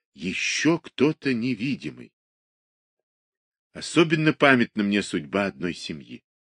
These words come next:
Представьте вы себе ничем не замечательного, обыкновенного человечка,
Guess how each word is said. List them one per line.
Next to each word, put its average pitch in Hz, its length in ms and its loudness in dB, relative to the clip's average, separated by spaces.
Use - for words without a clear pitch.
Представьте 151 720 4
вы 80 100 -4
себе 85 320 0
ничем 160 640 4
не 196 180 0
замечательного, 156 1040 2
обыкновенного 123 1000 0
человечка, 127 720 -6